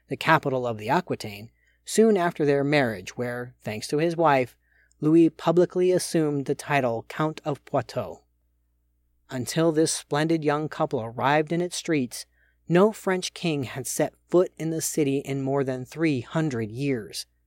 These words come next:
The entire population must have turned out to see them and their mile-long entourage of knights on their prancing horses, sunlit banners unfurled in the breeze, hands gloved in soft leather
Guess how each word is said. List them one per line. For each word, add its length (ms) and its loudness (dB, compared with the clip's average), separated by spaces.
The 120 2
entire 500 0
population 840 -2
must 200 -6
have 160 -8
turned 320 -4
out 200 0
to 80 -4
see 280 -2
them 380 0
and 220 -4
their 140 -4
mile-long 800 -2
entourage 840 -4
of 120 -8
knights 380 0
on 100 -2
their 120 -6
prancing 440 -4
horses, 520 -6
sunlit 560 2
banners 500 2
unfurled 600 4
in 100 2
the 80 0
breeze, 560 -2
hands 380 0
gloved 460 0
in 120 -6
soft 480 -2
leather 420 -4